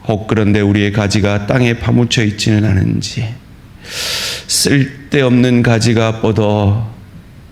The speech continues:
열매 맺는 가지가 힘을 잃고 있지는 않은지, 내 생애가 삼십 일밖에 남지 않았다면 우리가 어찌 살지를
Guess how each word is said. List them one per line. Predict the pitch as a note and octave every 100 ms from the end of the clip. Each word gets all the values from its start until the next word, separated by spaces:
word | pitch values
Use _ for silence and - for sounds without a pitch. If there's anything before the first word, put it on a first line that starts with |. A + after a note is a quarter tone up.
| -
열매 | G#2+ G#2+ G#2+ A#2+
맺는 | A#2+ A#2+ A#2 A#2+ A#2+ A#2+
가지가 | A2+ G2+ G#2+ G#2+ G#2 G#2 A2
힘을 | - D3 C3+ C3 A#2+
잃고 | C3+ C3 A#2
있지는 | A2 A2 A#2 A#2
않은지, | A2+ A2+ A2 G2 - - - - - - - - - - - - - - - - - - - - - - -
내 | - G2 F#2+
생애가 | - G2+ G2 G#2
삼십 | G2+ - D3 - C3
일밖에 | B2+ B2 A#2+ - - - A#2 - A#2+
남지 | G#2+ G#2 G#2 G2+ B2
않았다면 | G#2 G#2 - A2 G2+ G#2 G2+ C#2+ - - - - - - - - - -
우리가 | - F2+ F#2+
어찌 | G2 F#2+ A#2
살지를 | - A2+ G#2+ - A2+ G#2 G2+ G2+